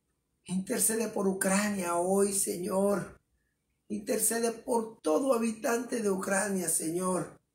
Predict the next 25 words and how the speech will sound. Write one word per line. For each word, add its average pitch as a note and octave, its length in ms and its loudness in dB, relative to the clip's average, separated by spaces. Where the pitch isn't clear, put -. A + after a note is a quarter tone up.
donde F#3 280 -2
se F#3+ 160 4
encuentre, F#3 800 -2
si - 180 -6
ya E3 160 0
salió F3+ 380 2
de F3+ 80 2
Ucrania, F3+ 400 -2
si F3 140 0
está F#3 160 -6
en F#3+ 120 0
un G3+ 100 2
refugio, G3 840 -2
si - 180 0
está G3 240 2
en G3+ 80 0
el G3 120 2
mismo G#3+ 380 2
Rusia G#3 480 0
o G#3 200 -2
la A3+ 200 0
nación A3+ 460 0
donde A#3+ 260 0
se G#3 180 2
encuentre. A3 600 -6